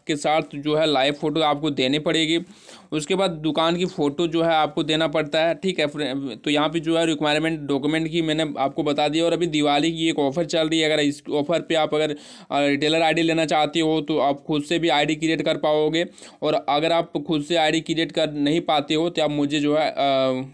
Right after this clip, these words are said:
WhatsApp पे मैसेज करें, मैं आपकी आईडी क्रिएट कर दूंगा। डॉक्यूमेंट क्या क्या लगेगा, आ, आपको मैंने बता दिया। अगर समझ में नहीं आया तो मुझे डॉक्यूमेंट की जो रिक्वायरमेंट है मैंने WhatsApp पे आपको डेमो भी दे दूंगा ताकि आपको कोई दिक्कत ना हो।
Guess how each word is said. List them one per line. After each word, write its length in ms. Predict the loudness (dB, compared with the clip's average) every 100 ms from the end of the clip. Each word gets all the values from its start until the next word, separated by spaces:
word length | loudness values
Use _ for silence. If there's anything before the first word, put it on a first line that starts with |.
| -2
WhatsApp 400 | 0 0 -2 -2
पे 100 | 0
मैसेज 340 | 0 0 -4
करें, 260 | -2 -2 0
मैं 120 | 0
आपकी 260 | 0 0
आईडी 200 | 0 0
क्रिएट 320 | -2 -2 -2 0
कर 160 | -2
दूंगा। 220 | -2 -2
डॉक्यूमेंट 520 | 0 0 0 0 -2 0
क्या 140 | 0
क्या 140 | 0
लगेगा, 420 | 0 0 0 0 -2 -8 -20 -20 -16 -2
आ, 60 | 2
आपको 360 | 2 0 0
मैंने 220 | 0 0
बता 300 | 0 0 2
दिया। 380 | 0 0 2 2
अगर 100 | 0
समझ 320 | 0 0 2
में 100 | 2
नहीं 200 | 2 2
आया 160 | 2 2
तो 160 | 0 0
मुझे 300 | 2 0 0
डॉक्यूमेंट 480 | -2 0 -2 -2
की 100 | -2
जो 120 | 0 0
रिक्वायरमेंट 520 | 0 2 2 0 -2
है 60 |
मैंने 180 | -2 0
WhatsApp 440 | 2 2 0 -2 0
पे 60 |
आपको 200 | 0 0
डेमो 360 | 0 2 2 0
भी 120 | 0
दे 160 | 0 0
दूंगा 240 | 0 0
ताकि 300 | 0 0 0
आपको 240 | 0 0
कोई 140 | -2 -2
दिक्कत 400 | -2 -2 -2 0
ना 60 | 0
हो। 240 | 0 -2